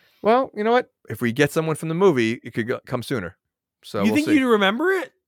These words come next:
Speaker 2: S-, you, you sometimes don't remember
Speaker 1: I
Speaker 2: which one we're
Speaker 1: well,
Speaker 2: watching.
Speaker 1: y-, y-, no, not that I'm not gonna remember it. Like I said, I did watch this one by accident. So,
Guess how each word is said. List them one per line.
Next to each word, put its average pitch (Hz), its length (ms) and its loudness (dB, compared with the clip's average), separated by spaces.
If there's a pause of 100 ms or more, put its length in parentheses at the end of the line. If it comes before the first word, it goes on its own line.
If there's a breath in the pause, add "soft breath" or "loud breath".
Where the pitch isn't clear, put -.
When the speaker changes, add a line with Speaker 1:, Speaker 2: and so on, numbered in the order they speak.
(460)
Speaker 2:
S-, - 360 -12
you, 254 160 2 (140)
you 262 200 2
sometimes 285 400 0
don't 240 220 4
remember 220 320 4
Speaker 1:
I - 20 -6
Speaker 2:
which 196 240 -2
one 220 260 -2
we're 170 140 -2
Speaker 1:
well, 247 200 8
Speaker 2:
watching. 233 340 -2
Speaker 1:
y-, - 80 -12
y-, 233 180 -10
no, 320 220 8
not 320 180 8
that 349 100 4
I'm 330 80 6
not 233 220 6
gonna 208 140 -2
remember 170 360 2
it. 139 60 0
Like 160 140 4
I - 20 6
said, 127 240 0
I 143 80 2
did 180 160 6
watch 185 220 6
this 190 120 0
one 147 120 -2
by 135 140 6
accident. 127 520 0
So, 123 500 4